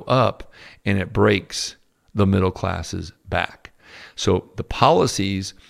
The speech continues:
of administrations that believe in spending money that is not in existence, that's inflationary,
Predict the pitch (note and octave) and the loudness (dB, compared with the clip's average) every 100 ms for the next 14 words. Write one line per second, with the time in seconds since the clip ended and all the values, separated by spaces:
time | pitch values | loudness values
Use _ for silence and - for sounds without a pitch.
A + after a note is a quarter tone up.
0 | - - - G2 G2+ G#2+ A2 G2+ - B2 | -20 -12 -4 0 2 2 2 0 2 2
1 | C3 - F#2+ F2+ - G2+ G2 G2+ G2+ - | 2 -2 -6 -6 -4 -4 -4 -4 -4 -6
2 | F#2 F2+ - - G2+ A2+ D3 E3+ E3+ _ | -8 -6 -4 -2 0 0 0 -2 -8 _
3 | _ - - - G#2 B2+ E3 G#2+ - - | _ -20 -20 -8 -2 0 0 -2 -6 -6
4 | A2+ - G#2+ G2 G#2 A2+ B2+ - A2 G2 | -6 -2 -2 0 0 0 -2 -4 -4 -4
5 | F2 E2+ F#2+ A#2+ - - F#2+ B2 - - | -6 -2 2 2 0 -6 -6 -6 -10 -12
6 | _ _ - - - _ - F#2+ F#2+ G#2+ | _ _ -20 -20 -20 _ -4 -2 0 -2
7 | A#2+ A2+ G#2 - F#2 F#2 F#2 B2+ | 2 2 2 0 -2 -2 -4 -6